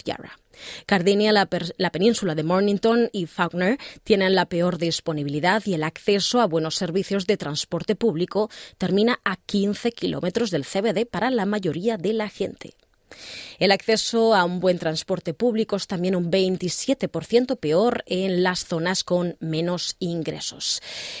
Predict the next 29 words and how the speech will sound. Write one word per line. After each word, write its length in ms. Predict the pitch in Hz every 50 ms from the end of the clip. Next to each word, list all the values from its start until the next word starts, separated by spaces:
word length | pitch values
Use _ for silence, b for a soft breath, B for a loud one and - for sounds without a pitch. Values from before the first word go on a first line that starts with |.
| B B
En 180 | 180 185 196
Melbourne, 480 | 220 240 240 226 185 208 208 208 196 196
el 120 | 190 170
setenta 600 | - - 208 190 - 190 185 180 185 170 185 175
y 120 | 170 175 175
un 120 | 175 170
por 180 | - 175 160 -
ciento 460 | - - 170 175 170 175 - 240 247
de 80 | 226
las 220 | 214 175 165 - -
personas 560 | - 165 151 - - 180 175 175 175 - -
que 100 | - 175
se 160 | - - 175
desplazan 600 | 156 165 160 - - 190 185 180 180 - 160 170
al 120 | 190 220 185
trabajo 480 | - 160 156 180 185 185 - - 208
lo 140 | 180 160 156
hacen 280 | 165 165 - 202 185 175
en 140 | 160 156
vehículo 420 | 135 147 160 160 - - 160 147 131
privado 460 | - 147 143 170 208 269 269 269 277
y 120 | 262 233
el 100 | 214 196
dieciocho 520 | 180 226 240 - - 190 160 160 - - 190
por 140 | 170 214 -
ciento 300 | - 175 147 139 - 185
en 100 | 233 220
transporte 720 | - 139 139 151 - - - - 220 - - - - 196
público. 640 | - _ - 143 - - - - - - - -